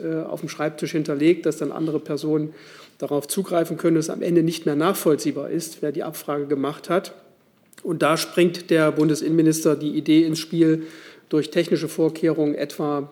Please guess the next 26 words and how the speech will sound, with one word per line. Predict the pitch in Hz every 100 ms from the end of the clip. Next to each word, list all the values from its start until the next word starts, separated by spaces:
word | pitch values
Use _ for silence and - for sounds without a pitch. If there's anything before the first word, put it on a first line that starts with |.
| -
biometrische | 165 147 156 170 156
Merkmale, | 135 143 151 156 147 139
wie |
das | 139 139
bei | - 131
vielen, | - 170 156 147
äh, | 208 160 139 135 - - - -
Vorgängen | - 151 151 143
im | 147
Moment | 135 139 139
auch | -
beim | 160 131
Online-Banking | 160 156 143 143 143 139
ja | 139
oftmals | 135 - - 143 -
gemacht | 143 135 -
wird, | 143 143 - - - -
sicherzustellen, | 165 165 - 160 - 151 147
dass | 143 139
nur | 170 175 196
eine | 147 160
berechtigte | 151 139 165 160 160 156
Person | 156 143 151 151 156
jeweils | 143 156 160 147
eine | 151 143
Datenabfrage | 135 135 143 - - - 127 120 143 143